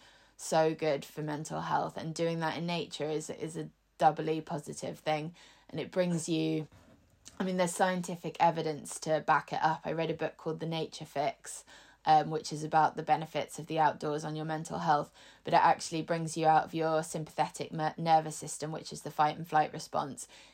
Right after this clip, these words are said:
into your parasympathetic nervous, which is where you're resting and you're, you're calm and you're, you're kind of, your heart rate is lower, um, your breathing is more steady,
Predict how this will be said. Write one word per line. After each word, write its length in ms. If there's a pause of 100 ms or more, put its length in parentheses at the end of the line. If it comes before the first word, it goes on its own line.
(100)
into 300
your 120
parasympathetic 1200
nervous, 480
which 220
is 140
where 160
you're 220
resting 600
and 160
you're, 200 (260)
you're 120
calm 380
and 280
you're, 380 (300)
you're 180
kind 240
of, 140
your 100
heart 300
rate 220
is 180
lower, 480 (360)
um, 280
your 120
breathing 540
is 240
more 180
steady, 560